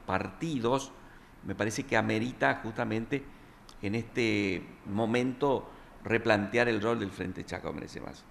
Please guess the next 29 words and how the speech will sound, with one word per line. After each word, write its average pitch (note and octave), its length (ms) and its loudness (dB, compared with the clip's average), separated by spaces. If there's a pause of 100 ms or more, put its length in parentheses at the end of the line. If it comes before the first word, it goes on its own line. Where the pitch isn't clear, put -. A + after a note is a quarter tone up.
(560)
que A#2+ 500 2
hace A2+ 400 2
a, A#2+ 420 6 (440)
eh, F#2+ 640 0
plantear A#2 440 6
nuestra C3 240 0
vocación G2 380 -2
frentista G2+ 580 -4 (800)
en F#2 640 0
el G#2 140 2
escenario A#2 540 4 (100)
político G#2+ 720 0 (440)
que - 80 -12
estamos, D#3+ 400 0
estamos A#2+ 300 -2
también G#2+ 280 0
en A2+ 120 -2
un G2+ 100 -2
tema A2+ 420 0 (400)
central E3 360 -2
que E3 60 -2
es C#3 40 2
la A#2 60 2
reconstrucción G2 460 -4
del G2+ 160 -2
peronismo G2+ 580 -4
a F#2+ 40 -4
nivel F#2 180 -2
nacional, F#2 540 -2